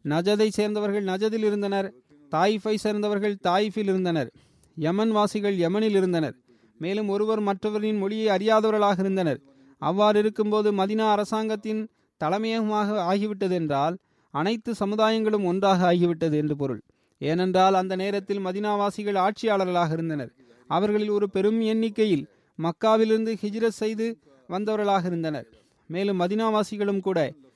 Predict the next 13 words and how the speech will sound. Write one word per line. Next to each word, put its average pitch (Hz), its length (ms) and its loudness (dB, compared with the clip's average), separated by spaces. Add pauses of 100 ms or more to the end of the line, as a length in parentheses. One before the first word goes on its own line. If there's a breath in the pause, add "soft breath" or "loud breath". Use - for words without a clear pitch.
(220)
மக்காவாசிகளின் 214 920 0
நெருக்கத்தின் 202 500 -2
காரணமாக 180 680 -2 (640)
ஹிஜாசி 202 520 -2
அரபி 208 340 0
மொழியை 208 320 -2
கற்றுக்கொண்டிருந்தனர். 175 920 -4 (160)
ஆக 190 300 -2
சட்டங்களை 214 600 -2
நடைமுறைப்படுத்துவது 214 1040 -2
இவர்கள் 220 380 0
தரப்பிலிருந்தே 214 640 -2
இருந்தது. 185 380 -2